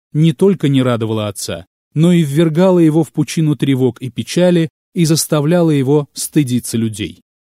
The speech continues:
Всевышний Аллах описал в Коране типичную реакцию араба на рождение девочки.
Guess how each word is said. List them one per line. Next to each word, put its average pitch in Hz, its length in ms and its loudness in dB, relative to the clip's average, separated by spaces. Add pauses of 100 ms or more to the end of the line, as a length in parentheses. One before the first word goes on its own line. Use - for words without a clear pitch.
(200)
Всевышний 143 500 0
Аллах 139 500 0
описал 151 460 -2
в - 100 -8
Коране 165 640 2
типичную 165 600 0
реакцию 143 580 0
араба 147 580 0
на 151 100 0
рождение 131 560 0
девочки. 104 580 -8